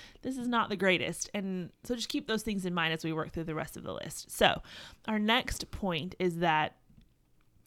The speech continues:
we wish the church would not point out the problem of our singleness without offering help with the solution as much as they do. So many times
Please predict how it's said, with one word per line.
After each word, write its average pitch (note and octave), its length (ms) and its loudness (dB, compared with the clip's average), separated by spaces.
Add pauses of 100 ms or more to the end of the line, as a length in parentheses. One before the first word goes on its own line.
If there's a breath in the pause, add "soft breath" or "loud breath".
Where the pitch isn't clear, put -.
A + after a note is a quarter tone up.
(440 loud breath)
we G#3+ 180 4
wish A#3 420 4
the F4 120 0
church G3+ 440 -2
would F#3+ 180 -2
not F#3+ 580 0 (600 soft breath)
point C4+ 360 0
out B3+ 240 4
the G3 80 -2
problem C4+ 680 6
of D#3+ 100 -2
our D#3+ 140 2
singleness D#3+ 600 -4
without G3 340 0
offering F#3+ 380 -2
help F3 240 -6
with - 160 -10
the - 100 -10
solution - 800 -8
as D#3+ 160 -6
much D3+ 260 -8
as - 120 -12
they - 240 -8
do. - 140 -6 (960 loud breath)
So C4+ 380 2
many D#4 300 -2
times E3 960 -2